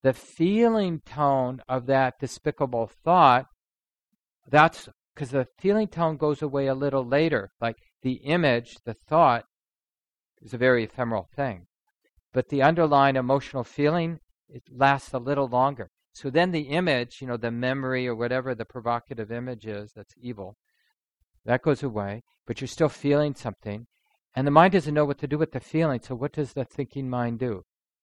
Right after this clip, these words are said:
It reconstructs the mental image, the thoughts. Why am I feeling this? Oh, yeah,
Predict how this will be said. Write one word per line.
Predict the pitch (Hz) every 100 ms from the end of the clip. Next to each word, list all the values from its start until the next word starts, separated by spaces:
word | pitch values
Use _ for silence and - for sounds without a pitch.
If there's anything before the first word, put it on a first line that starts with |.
| _ _
It | 120 123
reconstructs | 120 143 156 - 135 120 - - 156 156 - -
the | 120
mental | 117 117 127 113
image, | 120 120 110 113 -
the | 110
thoughts. | - 127 110 95 - - _ _
Why | 120
am | 165
I | 170
feeling | - 170 131
this? | 101 -
Oh, | 147 175
yeah, | 151 107